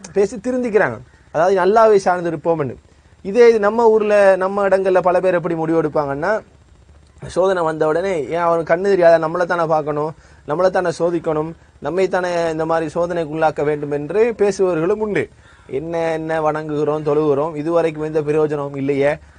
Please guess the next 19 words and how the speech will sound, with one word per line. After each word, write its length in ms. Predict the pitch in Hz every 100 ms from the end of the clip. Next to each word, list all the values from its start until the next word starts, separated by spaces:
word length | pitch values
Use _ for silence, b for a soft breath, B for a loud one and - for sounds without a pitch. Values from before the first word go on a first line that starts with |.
| b
அப்படின்னு 440 | 135 185 226 233 220
சொல்லக்கூடியவர்களும் 580 | 208 202 190 170 185 226
இருக்கிறது. 420 | 220 196 190 123
அதாவது 200 | 131 160
அல்லாஹை 380 | 151 180 196 185
வணங்குகிறோம், 580 | 170 160 185 165 147 175
அவன் 260 | 190 185 175
சோதனை 380 | 180 208 220
தந்தால் 280 | 202 190 214
எடுக்க 240 | 220 196 196
முடியாது, 400 | 165 160 120 - b b b
அவன் 240 | 151 170
நல்லது 340 | 165 202 233
தந்தால் 280 | 220 202 196
மட்டும் 280 | 185 190 233
அவனை 280 | 220 208 208
விசுவாசம் 520 | 190 226 220 208 196
கொள்ளக்கூடியவர்களாக 640 | 185 175 165 160 160 190
இருக்கிறோம். 400 | 202 175 165 117